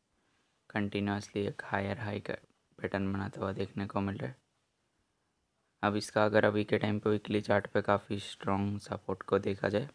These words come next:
जो कि फॉलो कर सकते हो गाइस, वन हंड्रेड थर्टी टू पॉइंट टेन पे है। पहला सपोर्ट का ब्रेकडाउन आता है आप लोग इसका, अगला सपोर्ट फॉलो कर सकते हो वन हंड्रेड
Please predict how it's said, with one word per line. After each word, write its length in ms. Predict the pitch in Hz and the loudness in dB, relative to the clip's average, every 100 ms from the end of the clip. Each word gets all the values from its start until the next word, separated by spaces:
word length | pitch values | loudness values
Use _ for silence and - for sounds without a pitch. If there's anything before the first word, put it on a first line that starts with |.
| _ _ _ _ _ _ _ _ _ _ - - - _ _ - | _ _ _ _ _ _ _ _ _ _ -12 -10 -12 _ _ -4
जो 140 | 110 | 0
कि 140 | 104 110 | 0 0
फॉलो 260 | 110 104 | 4 4
कर 160 | 104 101 | 4 0
सकते 380 | - 98 - 104 | -2 -6 -2 0
हो 80 | 104 | 2
गाइस, 240 | 113 - | 0 0
वन 180 | 104 104 | 0 2
हंड्रेड 340 | 104 104 110 - _ _ _ _ _ _ _ _ _ _ _ - | 0 0 -2 -4 _ _ _ _ _ _ _ _ _ _ _ -4
थर्टी 300 | 107 101 - | 0 0 0
टू 160 | 104 101 | -2 -2
पॉइंट 320 | 101 107 104 98 | -2 -2 0 0
टेन 240 | 104 104 | 0 0
पे 120 | 110 | 0
है। 140 | 107 113 - _ _ _ _ _ _ _ _ _ _ _ _ _ - | -4 -4 -10 _ _ _ _ _ _ _ _ _ _ _ _ _ -4
पहला 280 | 104 101 101 | 0 2 2
सपोर्ट 460 | - 104 104 101 | -2 0 4 4
का 140 | - 101 | 4 2
ब्रेकडाउन 500 | - 107 - 104 104 | 4 0 2 2 2
आता 240 | 101 - | 0 -2
है 120 | 104 101 | -4 -2
आप 200 | 98 104 | -2 -2
लोग 140 | 101 | -2
इसका, 320 | 98 - 113 - _ _ _ _ _ _ _ _ - | -2 -2 -4 -4 _ _ _ _ _ _ _ _ 0
अगला 320 | 104 104 107 | 2 2 0
सपोर्ट 340 | - 101 101 | 2 0 0
फॉलो 280 | - 104 104 | 2 4 4
कर 160 | - 98 | 2 -2
सकते 360 | - 98 - 104 | -4 -6 -4 -4
हो 60 | |
वन 260 | 156 104 104 | 0 -2 -2
हंड्रेड 340 | 104 104 110 | -2 -2 -4